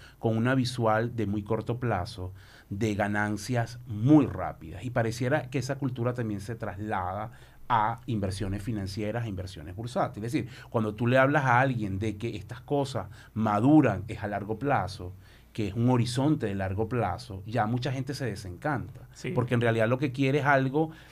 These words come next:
Speaker 1: que por lo menos al año le dé un buen rendimiento, le resuelva la vida, le permita pagar vacaciones, le multiplique el, el patrimonio por un buen múltiplo,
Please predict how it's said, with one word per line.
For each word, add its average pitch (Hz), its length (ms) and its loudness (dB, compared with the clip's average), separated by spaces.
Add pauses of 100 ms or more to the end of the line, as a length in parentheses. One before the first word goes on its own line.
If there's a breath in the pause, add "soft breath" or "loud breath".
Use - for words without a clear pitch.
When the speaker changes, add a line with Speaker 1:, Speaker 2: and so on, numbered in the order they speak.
Speaker 1:
que 123 160 2
por 123 140 0
lo 110 80 2
menos 135 180 2
al 139 160 8
año 143 500 4
le 120 200 0
dé 107 80 0
un 110 80 0
buen 127 120 4
rendimiento, 170 680 4
le 147 100 8
resuelva 104 460 -2
la 139 140 2
vida, 180 280 2
le 143 100 2
permita 107 380 -4
pagar 107 300 0
vacaciones, 165 640 -2 (220 loud breath)
le 127 140 6
multiplique 117 840 2
el, 120 300 0
el 107 160 -2
patrimonio 110 640 0
por 135 140 -2
un 113 100 0
buen 123 160 0
múltiplo, 190 720 2